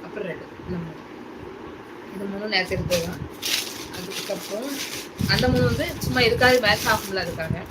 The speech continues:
இது டப் ஸ்மாஷ்க்காக எடுத்தது. என்ன சாம்பிள்? எல்லாமே ஹண்ட்ரட் ருப்பீஸ் இதெல்லாம்.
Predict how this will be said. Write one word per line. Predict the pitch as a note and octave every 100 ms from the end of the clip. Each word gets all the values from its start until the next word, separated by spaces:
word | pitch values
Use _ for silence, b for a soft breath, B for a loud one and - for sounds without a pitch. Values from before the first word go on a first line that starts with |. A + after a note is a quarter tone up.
| - - - - - - -
இது | A#3
டப் | D4+ G3+ -
ஸ்மாஷ்க்காக | B3+ B3 - G#3 G3+
எடுத்தது. | F3 E3 E3+ - - - -
என்ன | F#3+ F#3
சாம்பிள்? | G3 F#3 E3+ E3+ - - - - - - - - - - - - - - - - - - - - -
எல்லாமே | G#3 A3 A#3
ஹண்ட்ரட் | A3 G3+ G#3 A#3+ A3
ருப்பீஸ் | F3+ F3 -
இதெல்லாம். | F3 D#3+ -